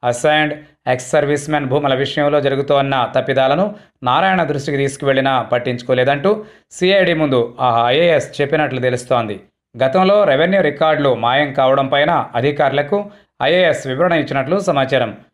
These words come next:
రెండు వేల పదిహేనులో ల్యాండ్ పూలింగ్కు ముందే రెండు వేల పద్నాలుగు అక్టోబర్లో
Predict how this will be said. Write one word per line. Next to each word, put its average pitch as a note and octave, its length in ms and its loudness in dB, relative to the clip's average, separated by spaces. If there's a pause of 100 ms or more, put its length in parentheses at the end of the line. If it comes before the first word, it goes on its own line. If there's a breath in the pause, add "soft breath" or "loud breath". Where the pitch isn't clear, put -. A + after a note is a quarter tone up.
(140)
రెండు C#3+ 180 0
వేల F#3 140 2
పదిహేనులో D#3 680 0 (220 loud breath)
ల్యాండ్ D#3 360 0
పూలింగ్కు D#3 400 -2
ముందే C3+ 460 0
రెండు B2 200 -2
వేల B2+ 160 2
పద్నాలుగు D3+ 720 0 (320 loud breath)
అక్టోబర్లో D#3 640 2